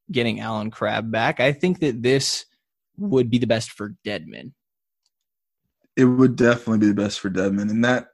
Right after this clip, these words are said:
Speaker 2: that is probably a good way to look at what might actually happen, because what, what's best for the Kings, it's not within their reach probably. Um,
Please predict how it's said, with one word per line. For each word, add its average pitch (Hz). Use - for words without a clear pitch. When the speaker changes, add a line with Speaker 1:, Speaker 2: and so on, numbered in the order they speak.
Speaker 2:
that 139
is 123
probably 113
a 131
good 117
way 107
to 95
look 95
at 107
what 117
might 95
actually 98
happen, 104
because 107
what, 147
what's 156
best 165
for 156
the 120
Kings, 110
it's 117
not 113
within 104
their 95
reach 92
probably. 110
Um, 110